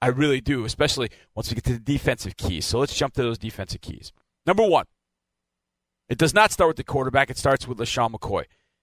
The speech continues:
Typically, I would tell you every time we face a team, quarterback, quarterback, quarterback. This week,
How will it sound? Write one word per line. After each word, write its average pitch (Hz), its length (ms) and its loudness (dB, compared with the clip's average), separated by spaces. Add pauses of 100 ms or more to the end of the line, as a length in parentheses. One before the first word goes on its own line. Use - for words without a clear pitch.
(600)
Typically, 175 460 6
I 151 140 6
would 143 160 -4
tell 147 200 2
you 139 220 -4 (100)
every 175 300 2
time 156 240 4
we 139 100 -10
face 131 300 -2
a 123 60 -6
team, 110 380 -6 (440)
quarterback, 151 420 6
quarterback, 143 380 2
quarterback. 120 400 -2
This 147 180 -4
week, 156 260 0